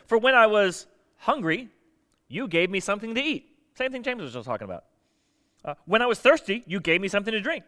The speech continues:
When I was a stranger, you invited me in. When I needed clothes, you clothed me. When I was sick, you looked after me.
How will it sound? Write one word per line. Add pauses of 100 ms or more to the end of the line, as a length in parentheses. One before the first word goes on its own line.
(200)
When
I
was
a
stranger,
you
invited
me
in. (160)
When
I
needed
clothes, (100)
you
clothed
me. (560)
When
I
was
sick,
you
looked
after
me.